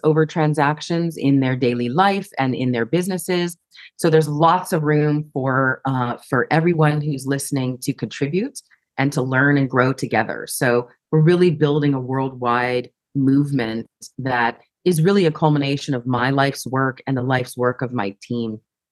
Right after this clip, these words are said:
And so it's not just the Marla Show. It really is about, uh, how can we care for one another in business? And then that trickles out into the rest of our lives.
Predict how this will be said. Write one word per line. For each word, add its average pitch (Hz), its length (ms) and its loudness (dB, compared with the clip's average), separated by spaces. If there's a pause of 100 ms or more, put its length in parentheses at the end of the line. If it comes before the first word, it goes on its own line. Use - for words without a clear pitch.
And 139 160 0
so 123 320 2
it's - 260 -4
not 151 220 2
just 143 240 -2
the 123 60 -4
Marla 131 360 0
Show. 123 320 0
It 120 160 -2
really 135 340 0
is 123 240 0
about, 117 440 -2 (540)
uh, 131 240 2
how 160 280 2
can 156 300 0
we 127 160 -2
care 127 280 -2
for 123 140 -4
one 123 220 -4
another 120 640 -2
in 143 240 0
business? 151 680 -2 (320)
And 151 120 2
then 139 120 0
that 135 280 -2
trickles 131 360 -4
out 123 260 2
into 120 240 -4
the 107 80 -4
rest 104 200 -4
of - 60 -10
our 78 120 -2
lives. - 480 -6